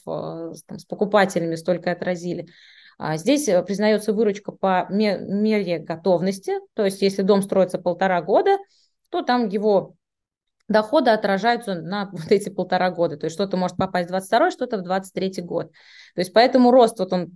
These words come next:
видно, плавный, то есть вот этот метод позволяет вот этой, м,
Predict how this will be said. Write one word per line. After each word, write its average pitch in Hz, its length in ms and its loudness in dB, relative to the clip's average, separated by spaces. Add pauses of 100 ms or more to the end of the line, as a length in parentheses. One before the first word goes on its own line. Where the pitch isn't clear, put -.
(120)
видно, 175 400 -4
плавный, 240 480 4
то 180 100 -4
есть 165 100 -8
вот 180 100 -4
этот 175 240 -4
метод 226 500 0
позволяет 190 540 -2
вот 190 220 -18
этой, 175 280 -12 (800)
м, 156 400 -12